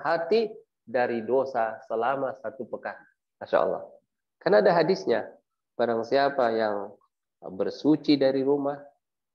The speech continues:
kemudian memakai wangi-wangian, kemudian memakai baju yang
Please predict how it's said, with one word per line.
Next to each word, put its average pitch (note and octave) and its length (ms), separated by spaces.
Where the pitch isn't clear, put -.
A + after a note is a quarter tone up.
kemudian G2 720
memakai C3+ 880
wangi-wangian, C#3 880
kemudian G#2 800
memakai C#3+ 680
baju B2 380
yang A#2+ 260